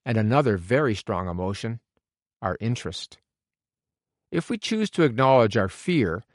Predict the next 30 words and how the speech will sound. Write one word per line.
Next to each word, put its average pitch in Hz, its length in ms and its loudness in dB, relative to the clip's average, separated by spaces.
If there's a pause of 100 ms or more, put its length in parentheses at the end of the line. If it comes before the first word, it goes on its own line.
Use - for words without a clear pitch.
(240)
but 123 120 -4
find 120 540 2 (240)
the 107 140 -2
courage 101 640 0
to 95 100 -4
be, 110 500 2 (400)
in 120 140 0
spite 202 420 2
of 117 80 0
this 87 220 -6
fear, 90 440 -4 (680)
to - 80 -2
work 160 280 4
from 139 140 -2
another 127 300 4
part 165 280 0
of 151 80 2
our 135 120 6
inner 131 260 2
landscape, 120 720 0 (720)
we 165 100 8
may 165 220 6
more 147 240 6
successfully 165 760 0
stay 147 300 0
put - 460 -2 (240)
and 101 100 -6
stay - 260 0
on 90 200 0
task. 98 600 -6